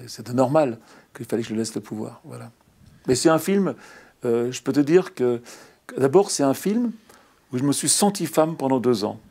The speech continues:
Parce que quand tu fais deux mille interviews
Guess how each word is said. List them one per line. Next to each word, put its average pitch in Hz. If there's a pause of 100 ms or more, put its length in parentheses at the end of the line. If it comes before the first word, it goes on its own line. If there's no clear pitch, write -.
(720)
Parce 127
que 147
quand 160
tu 160
fais 151
deux 135
mille 220
interviews 110